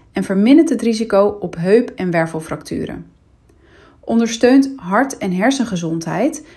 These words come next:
wanneer gestart voor je zestigste of binnen tien jaar na de overgang. Transdermale oestrogenen plus micronized progesteron geeft het laagste risico op trombose.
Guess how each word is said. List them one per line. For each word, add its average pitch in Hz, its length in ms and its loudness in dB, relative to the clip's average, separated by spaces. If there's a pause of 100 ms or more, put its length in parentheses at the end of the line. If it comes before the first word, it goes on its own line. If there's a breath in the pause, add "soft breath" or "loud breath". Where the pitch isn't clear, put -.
(100)
wanneer 233 260 2
gestart 269 480 -2 (100)
voor 311 400 0
je 320 100 2
zestigste 226 760 -2 (280 loud breath)
of 165 220 -6
binnen 285 320 6
tien 269 180 8
jaar 247 400 4
na 190 160 0
de - 100 -2
overgang. - 540 -10 (1120 soft breath)
Transdermale 254 760 2
oestrogenen 202 680 -2
plus 269 500 0
micronized 202 760 0
progesteron 180 840 -4 (260 loud breath)
geeft 254 300 0
het 226 120 -2
laagste 240 500 2
risico 247 640 2
op 208 160 -4
trombose. 180 540 -6